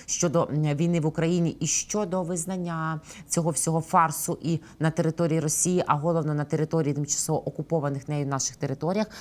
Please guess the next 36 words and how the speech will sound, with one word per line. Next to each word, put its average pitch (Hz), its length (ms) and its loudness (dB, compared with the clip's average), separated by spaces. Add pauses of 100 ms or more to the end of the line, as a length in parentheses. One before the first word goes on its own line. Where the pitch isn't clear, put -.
(120)
Про 160 120 2
це 175 160 2
не 165 100 0
тільки 180 300 -2
комплексно 170 600 -2 (180)
і 160 160 0
динамічно 151 560 0
будемо 147 280 -2
говорити 147 320 -2
просто 143 300 -4
зараз. 170 320 0
Традиційно 147 520 -2
щобудня 156 500 -4 (220)
Ірина 156 280 2
Узлова 135 360 -2
для 117 100 -8
вас 131 140 -4
працює, 175 560 -2
а 139 120 0
для 120 180 -8
нас 113 460 -6
всіх - 320 -4
разом 170 340 -2
Олександр 170 480 -6
Мусієнко, 139 480 -4
керівник 139 320 -4
Центру 139 320 -2 (280)
військово-правових 143 640 0
досліджень. 175 500 -2
Олександре, 151 500 0
вітаю! 160 400 0 (240)
Дуже 147 260 0
рада 139 200 0
бачити! 151 400 -4
Слава 123 280 -4
Україні. 101 460 -12